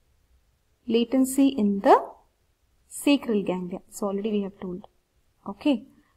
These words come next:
Here actually what we said, spread via nerve.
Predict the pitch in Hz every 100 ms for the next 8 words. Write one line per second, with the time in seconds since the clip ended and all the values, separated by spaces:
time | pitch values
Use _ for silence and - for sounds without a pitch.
0 | _ - 294 320 294 311 294 262 240 254
1 | 247 330 339 - - 240 240 277 277 269
2 | 277 269 214 202 302 -